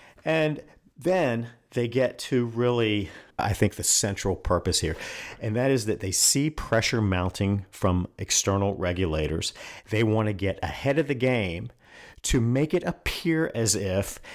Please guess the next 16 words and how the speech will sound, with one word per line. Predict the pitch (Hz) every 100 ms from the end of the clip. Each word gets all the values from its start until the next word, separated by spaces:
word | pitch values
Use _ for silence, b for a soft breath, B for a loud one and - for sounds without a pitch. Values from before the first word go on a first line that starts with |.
| B
they | 98 117 147
are | 139 -
offering | 120 120 135 120
something | - 123 110 113
of | 104
value | 87 104 107 110 101
to | 104
these | 92 92
athletes | - 98 104 - 85 82 - - B B B B
that | 104 98 95 - _ -
is | 98 -
historic | 139 - 151 160 139 110 -
and, | 95 95 87 85 80
and | - 87 85
unprecedented, | 135 143 160 160 143 127 110 101 90 82
and | 82 82 82